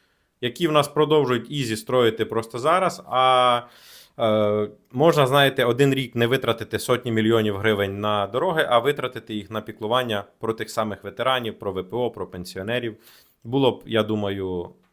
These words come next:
непогано. Можливо, навіть на фоні цього будувати якісь,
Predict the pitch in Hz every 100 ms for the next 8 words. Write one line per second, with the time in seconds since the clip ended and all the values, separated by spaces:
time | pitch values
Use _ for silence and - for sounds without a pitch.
0 | - 110 110 92 85 73 71 _ _ _
1 | _ _ - 107 113 139 117 117 107 107
2 | 104 98 - 131 110 107 123 95 98 101
3 | 110 107 95 90 92 95 -